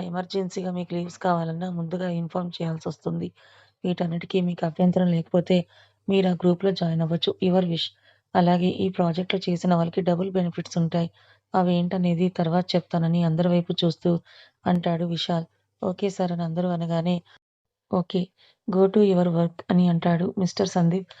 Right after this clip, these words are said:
"మీరు వెయిట్ చేయాల్సి ఉంటుందని" అంటాడు విశాల్. వెళ్తున్న అతన్ని ఆపుతూ అందరూ అతని వైపు ఒకసారి చూసి అక్కడి నుంచి వెళ్ళిపోగానే, నాకు ఇతని వర్క్ డీటెయిల్స్, శాలరీ డీటెయిల్స్ మొత్తం కూడా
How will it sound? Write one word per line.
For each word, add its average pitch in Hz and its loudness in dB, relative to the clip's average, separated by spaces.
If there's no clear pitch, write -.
"మీరు 196 4
వెయిట్ 175 2
చేయాల్సి 180 4
ఉంటుందని" 175 2
అంటాడు 170 2
విశాల్. 170 0
వెళ్తున్న 208 2
అతన్ని 180 0
ఆపుతూ 175 -2
అందరూ 180 -2
అతని 170 -4
వైపు 170 -2
ఒకసారి 165 -8
చూసి 170 -6
అక్కడి 185 -2
నుంచి 175 -4
వెళ్ళిపోగానే, 175 -4
నాకు 185 -2
ఇతని 185 -2
వర్క్ 175 0
డీటెయిల్స్, 185 -2
శాలరీ 180 2
డీటెయిల్స్ 180 -2
మొత్తం 185 -4
కూడా 180 0